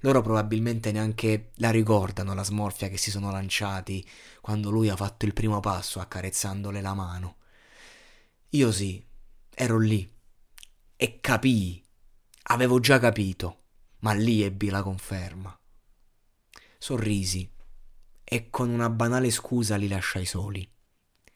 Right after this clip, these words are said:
Mi avviai verso casa camminando sulla riva.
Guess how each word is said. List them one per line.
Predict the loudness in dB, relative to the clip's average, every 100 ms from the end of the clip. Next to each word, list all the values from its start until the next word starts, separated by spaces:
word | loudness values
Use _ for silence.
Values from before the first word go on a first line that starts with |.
| _ _
Mi | 0 0
avviai | 2 2 4
verso | 2 0 0 0
casa | 0 -2 -2 -4
camminando | -4 -4 -4 -4 -4
sulla | -4 -4 -2
riva. | -4 -4 -8